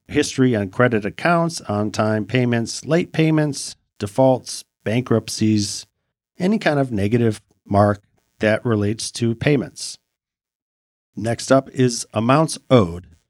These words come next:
and this accounts for thirty percent of your score. Basically, it's what's known as credit utilization, or in simpler terms, the amount of available credit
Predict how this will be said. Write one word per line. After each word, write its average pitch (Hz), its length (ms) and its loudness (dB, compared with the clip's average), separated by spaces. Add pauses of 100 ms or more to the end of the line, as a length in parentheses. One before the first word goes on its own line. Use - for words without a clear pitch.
(200)
and 104 200 0
this 135 240 2 (280)
accounts 107 380 -2
for 95 160 -6
thirty 113 360 2
percent - 360 -4
of 101 120 -10
your 104 100 -2
score. 170 580 2 (540)
Basically, 202 520 2
it's - 400 -4 (340)
what's 135 240 -2
known 143 160 2
as 117 260 -2
credit 135 340 2
utilization, 120 1000 -2
or 120 440 4 (200)
in - 60 -14
simpler 156 380 0
terms, 147 400 -2
the 131 140 4
amount 131 400 2
of 117 160 -2
available 127 560 2
credit 101 460 0